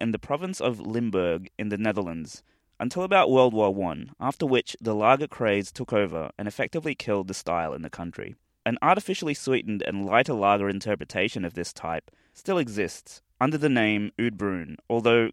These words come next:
confusingly, it bears little resemblance to the more traditional sour brown beers that we are talking about today. One of the only places where the sour brown style survived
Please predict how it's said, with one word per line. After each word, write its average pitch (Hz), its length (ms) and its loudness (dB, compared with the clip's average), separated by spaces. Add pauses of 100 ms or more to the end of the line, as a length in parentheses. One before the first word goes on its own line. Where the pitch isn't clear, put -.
(100)
confusingly, 131 760 -2
it 113 160 -6
bears 127 220 4
little 151 300 4
resemblance 110 560 2
to - 120 -4
the 107 80 0
more 113 200 0
traditional 123 440 -2
sour 104 360 2
brown 92 320 0
beers 69 420 -6
that 107 180 0
we 101 140 2
are 90 80 2
talking 123 340 2
about 80 260 -2
today. - 360 -8 (280)
One 135 160 6
of 120 100 4
the 127 120 8
only 123 140 4
places 120 400 2
where 110 140 6
the 104 80 -2
sour 113 340 4
brown 107 280 4
style 101 260 2
survived 101 640 4